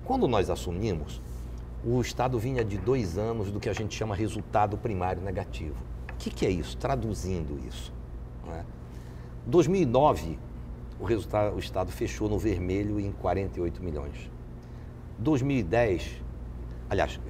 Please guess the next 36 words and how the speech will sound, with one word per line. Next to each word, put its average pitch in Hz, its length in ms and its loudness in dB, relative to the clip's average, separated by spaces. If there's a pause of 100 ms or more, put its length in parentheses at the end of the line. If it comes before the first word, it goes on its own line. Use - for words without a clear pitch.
(280)
qua-, 101 220 8
quarenta, 113 560 4
quarenta, 120 340 6
é 113 40 0
quarenta 123 300 6
e 120 40 8
oito. 80 220 4 (180)
Dois 139 180 6
mil 151 160 4
e 120 40 4
dez, 104 440 4 (280)
fechou 113 280 -2
em 120 60 -2
quatrocentos 117 420 -4
e 123 60 -2
trinta 120 440 0
milhões 78 300 -2
negativo. 80 460 -2 (720)
Com 190 160 4
dois 220 360 6
anos 151 440 4 (1500)
conse-, 107 320 0 (100)
é, 80 320 6 (240)
consecutivos 87 800 0 (260)
de 113 80 0
resultado 107 560 2
negativo, 90 600 -4 (300)
você 135 220 4
fica 165 300 2
impedido 165 640 6
até 143 240 2
de 135 80 -4
fazer 135 320 2
operações 123 500 0
de 123 80 -4
crédito. 98 480 -2